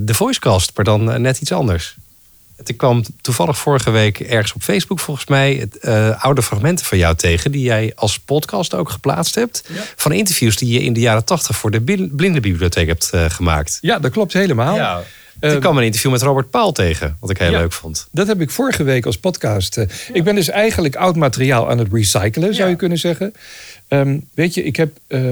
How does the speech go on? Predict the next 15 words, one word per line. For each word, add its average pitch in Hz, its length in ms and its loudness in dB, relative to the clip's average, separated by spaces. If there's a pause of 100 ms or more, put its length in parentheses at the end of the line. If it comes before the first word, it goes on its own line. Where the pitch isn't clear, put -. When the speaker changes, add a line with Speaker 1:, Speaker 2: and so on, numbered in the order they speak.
Speaker 2:
bij 143 220 0
die 170 140 2
blindenbibliotheek 110 920 0
deed 127 140 2
ik 117 180 -4
ook 143 280 0
naast 127 320 -2
het 92 120 -6
voorlezen 131 580 0
de 107 60 0
redactie 135 580 0
van 139 140 0
een 107 100 0
gesproken 98 640 -4
tijdschrift. 117 640 -2